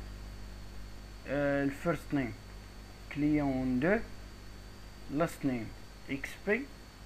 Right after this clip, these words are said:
الاي دي جوج، باسورد واحد،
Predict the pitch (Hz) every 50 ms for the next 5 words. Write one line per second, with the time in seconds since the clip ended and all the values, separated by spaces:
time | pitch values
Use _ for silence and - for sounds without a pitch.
0 | - - - - - - - - - 156 160 160 135 117 113 123 110 95 98 -
1 | - - - - 123 123 143 160 190 208 220 202 - - - - - - - -
2 | - - - - 147 139 - - 143 135 123 - 135 123